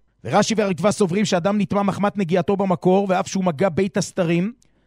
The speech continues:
כתבו תוספות לעיל בדף ט"ז עמוד א', דיבור המתחיל במקור, שהלכה למשה מסיני, שיהיה אדם נטמא בנגיעה הזו. ומר סבר ורבי שמעון סבר, מקור מקומו טהור.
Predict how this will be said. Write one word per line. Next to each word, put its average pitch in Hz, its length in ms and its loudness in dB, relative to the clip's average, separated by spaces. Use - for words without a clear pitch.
כתבו 165 240 2
תוספות 202 360 -2
לעיל 196 140 -2
בדף 185 180 -2
ט"ז 160 200 0
עמוד 196 380 0
א', 190 120 0
דיבור 175 240 0
המתחיל 190 280 -4
במקור, 185 460 0
שהלכה 175 320 0
למשה 196 280 -2
מסיני, 190 640 0
שיהיה 190 340 0
אדם 196 340 2
נטמא 202 320 2
בנגיעה 220 520 2
הזו. 147 260 0
ומר 190 180 2
סבר 240 320 2
ורבי 170 220 0
שמעון 185 240 0
סבר, 240 480 0
מקור 208 380 2
מקומו 226 340 2
טהור. 214 500 2